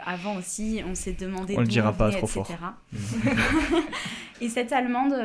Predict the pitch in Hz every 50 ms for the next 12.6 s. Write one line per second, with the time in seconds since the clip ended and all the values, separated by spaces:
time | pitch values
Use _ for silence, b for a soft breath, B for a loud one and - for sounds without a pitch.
0 | 202 - 190 196 - - - 269 254 240 240 - 233 214 208 202 202 220 254 277
1 | 262 226 196 - 190 185 - - - 196 226 247 247 240 233 208 190 185 175 170
2 | 196 214 233 233 226 208 196 220 - 214 190 180 180 185 175 185 175 - - -
3 | 233 226 226 214 202 220 226 262 254 B B B B B B - 175 180 190 208
4 | 208 - - 214 208 220 208 214 247 247 240 226 226 - 233 233 233 233 220 -
5 | 214 233 233 202 170 170 b b b b b b b - 180 175 175 175 170 180
6 | 190 185 208 190 196 185 190 196 190 - - - 196 180 196 196 214 233 240 240
7 | 240 240 220 214 202 202 190 185 220 233 233 190 165 165 170 202 233 247 233 214
8 | 196 196 208 220 226 226 - - 214 202 - 214 220 - - 190 190 190 185 180
9 | - - 180 180 185 196 196 - 226 214 220 220 226 226 226 220 214 208 - 226
10 | 208 214 202 190 190 185 - 185 185 - - 180 - b b b b b b b
11 | b b b b _ - 190 185 185 180 170 170 165 165 165 160 156 156 156 151
12 | 156 151 151 156 151 147 147 147 147 143 -